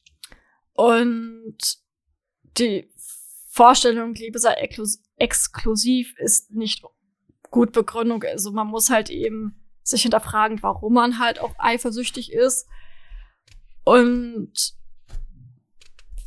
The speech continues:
das ist halt eben so, meistens kommt es halt daher, weil man halt eben Verlustängste hat, weil es natürlich dann auch eben, ich sag mal so, wahrscheinlich eben irgendwo herkommt, dass man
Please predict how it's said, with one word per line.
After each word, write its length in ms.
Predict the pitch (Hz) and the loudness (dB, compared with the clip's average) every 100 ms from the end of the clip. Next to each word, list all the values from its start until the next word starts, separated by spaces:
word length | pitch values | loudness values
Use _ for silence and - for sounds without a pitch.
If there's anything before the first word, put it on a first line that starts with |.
| - | 2
das 180 | 233 - | 4 4
ist 160 | 247 | 2
halt 200 | 269 240 | 2 2
eben 260 | - 247 240 | 0 -4 -4
so, 260 | 220 233 233 | -6 -10 -2
meistens 420 | 220 233 226 208 | 0 0 -2 -2
kommt 220 | 240 226 | -2 -2
es 80 | 226 | -6
halt 120 | 220 | -6
daher, 280 | 220 226 214 | -6 -4 -4
weil 120 | 208 | -6
man 160 | 220 220 | -6 -6
halt 140 | 214 - | -6 -8
eben 160 | 214 | -8
Verlustängste 720 | - 208 240 - 240 226 233 | -6 -4 -2 0 0 -2 -2
hat, 280 | 233 214 - - | -4 -4 -6 -10
weil 180 | 202 208 | -8 -6
es 120 | 208 | -8
natürlich 440 | - - 202 202 | -8 -10 -10 -10
dann 140 | 202 202 | -10 -12
auch 140 | 196 | -14
eben, 420 | - 214 202 196 - - - _ _ _ _ | -12 -8 -8 -12 -18 -20 -20 _ _ _ _
ich 100 | 247 | 2
sag 180 | 233 220 | 2 0
mal 120 | 226 | -4
so, 180 | 214 226 | -4 -4
wahrscheinlich 520 | 214 202 208 202 196 | -4 -2 -4 -6 -10
eben 500 | 175 208 196 196 185 _ _ _ _ _ _ _ _ _ _ _ - | -8 -8 -8 -10 -14 _ _ _ _ _ _ _ _ _ _ _ 8
irgendwo 440 | 262 269 254 226 | 10 10 4 -2
herkommt, 500 | 240 220 - 233 233 | -2 -2 0 -2 -2
dass 180 | 214 - | -4 -2
man 240 | 208 - | -4 -8